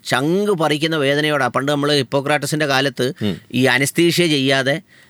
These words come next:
Speaker 1: ഏ, പിന്നെ സർജറി നടത്തിയെന്ന് പറഞ്ഞില്ലേ?
Speaker 2: ഉം, ഉം.
Speaker 1: അതുപോലെയാണ് ചിലർ അഞ്ഞൂറ് രൂപ പോക്കറ്റിൽ നിന്ന് എടുക്കുന്നത്.
Speaker 2: ഉം.
Speaker 1: അനസ്തീഷ്യ ചെയ്യാതെ സർജറി നടത്തുമ്പോൾ ഉള്ള പിടപ്പ് പോലെ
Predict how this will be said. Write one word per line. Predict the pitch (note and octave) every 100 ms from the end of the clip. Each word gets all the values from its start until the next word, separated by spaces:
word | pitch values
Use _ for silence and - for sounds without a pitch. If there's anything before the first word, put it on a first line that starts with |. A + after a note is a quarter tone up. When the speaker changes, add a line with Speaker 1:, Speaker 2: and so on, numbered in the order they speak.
| -
Speaker 1:
ഏ, | A#2+
പിന്നെ | A#2+ B2+ B2+ B2+ B2
സർജറി | B2 C3 C#3 E3
നടത്തിയെന്ന് | E3+ C#3+ C#3+ B2+
പറഞ്ഞില്ലേ? | G2+ G#2 G2+
Speaker 2:
ഉം, | D#2+
ഉം. | F#2
Speaker 1:
അതുപോലെയാണ് | C#3+ D#3+ F#3 G#3 F3+ D#3+
ചിലർ | C#3+ C#3
അഞ്ഞൂറ് | B2+ C#3 D3
രൂപ | C3+ B2
പോക്കറ്റിൽ | A#2 B2 B2+
നിന്ന് | A#2
എടുക്കുന്നത്. | G#2 G2 F#2
Speaker 2:
ഉം. | G#2+ B2+
Speaker 1:
അനസ്തീഷ്യ | C3+ C#3+ F3 F#3 E3+ F#3+
ചെയ്യാതെ | E3 D3+ D3+ D#3
സർജറി | D3 C3 D3 D#3
നടത്തുമ്പോൾ | D3 C#3+ C#3
ഉള്ള | C3+ C3+
പിടപ്പ് | B2 A#2 A#2 C#3
പോലെ | A#2+ G2+